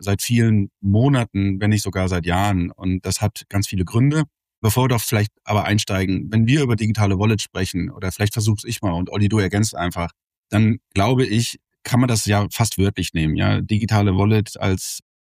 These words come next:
digitale Kopie der analogen Geldbörse, weil um, um nichts anderes geht es, das Portemonnaie, was wir aus, aus Leder und diversen anderen Materialien immer mit uns herumgetragen haben, zu digitalisieren und abzulösen. Und wenn ich den Begriff der digitalen Wallet erkläre, dann sage ich immer,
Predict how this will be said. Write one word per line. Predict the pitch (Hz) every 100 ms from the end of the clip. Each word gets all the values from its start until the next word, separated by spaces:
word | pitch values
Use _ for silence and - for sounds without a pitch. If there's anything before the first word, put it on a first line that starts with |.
| -
digitale | 104 110 101 98
Kopie | 98 - 101
der | 90 90
analogen | 98 92 92 90
Geldbörse, | 92 110 - 85 85 90 117 - _ _ _ _ _
weil | 98 98
um, | 98 -
um | - 101
nichts | 104 104
anderes | - 98 101
geht | - 98 113
es, | 107 - -
das | - 90
Portemonnaie, | - 107 104 98 98
was | 95 92
wir | 95 90 90 87 -
aus, | - 87 -
aus | 92 90
Leder | 92 107 123 104
und | 90 95
diversen | 90 98 90
anderen | 98 95
Materialien | 90 92 90 90 95
immer | 98
mit | 95
uns | 92
herumgetragen | 85 90 104 101 90 90 87
haben, | 87 87 87 82 - -
zu | 101
digitalisieren | 95 92 92 90 82 107
und | 104 85
abzulösen. | 98 - 82 85 101 107 _ _ _
Und | 104 104
wenn | 113
ich | 135 139 - - 120
den | 113
Begriff | 107 131 -
der | 110
digitalen | 113 123 110 104
Wallet | 113 107
erkläre, | 71 - 104 113
dann | 107 95
sage | 95 107
ich | 107 -
immer, | 104 104 101